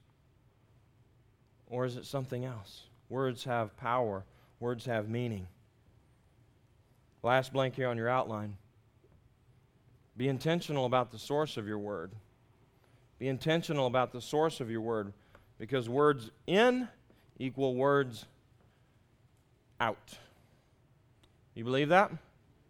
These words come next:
Words in equal words out. So let me just show you what that might look like. Ooh, had a bleeder up here.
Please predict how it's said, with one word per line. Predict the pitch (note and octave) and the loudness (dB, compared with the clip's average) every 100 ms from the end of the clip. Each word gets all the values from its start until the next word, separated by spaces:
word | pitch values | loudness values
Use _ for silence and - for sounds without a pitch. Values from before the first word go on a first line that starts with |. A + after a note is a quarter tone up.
| _ _ _ _ _ _ _ _ _ _ _ _ _ _ _ - _ _ _ _ _ | _ _ _ _ _ _ _ _ _ _ _ _ _ _ _ -20 _ _ _ _ _
Words | A#2 C#3 D3 B2 | -2 0 0 -2
in | C#3+ E3 F#3+ F#3+ | 0 2 4 2
equal | - D3 C#3 B2 | 0 -2 0 0
words | B2+ D3 D3 C3 - | 2 2 2 -2 -4
out. | A2+ C3 A#2+ - - _ _ _ _ _ _ _ _ _ | 2 2 2 -6 -20 _ _ _ _ _ _ _ _ _
So | B2 | -8
let | D3+ | -6
me | E3+ | -4
just | D#3 - | -6 -6
show | C#3 B2 | -2 0
you | G2 G2+ G#2+ - - _ _ _ _ _ _ _ _ - | 0 -4 -6 -12 -20 _ _ _ _ _ _ _ _ -20
what | G2+ | -6
that | A2 E2 | -4 -4
might | G2+ D2 | -6 -6
look | F#2 F2 | -10 -10
like. | C2 B1 - - _ _ _ _ _ _ _ _ _ _ _ _ _ _ _ _ _ _ _ _ _ _ _ - - | -12 -14 -20 -20 _ _ _ _ _ _ _ _ _ _ _ _ _ _ _ _ _ _ _ _ _ _ _ -20 -14
Ooh, | - - - _ _ _ _ _ _ _ - | -12 -12 -16 _ _ _ _ _ _ _ -16
had | A2+ | -14
a | |
bleeder | E2 G#2 F#3 F2+ | -8 -8 -6 -8
up | D#2 | -8
here. | F#2 F2 | -10 -12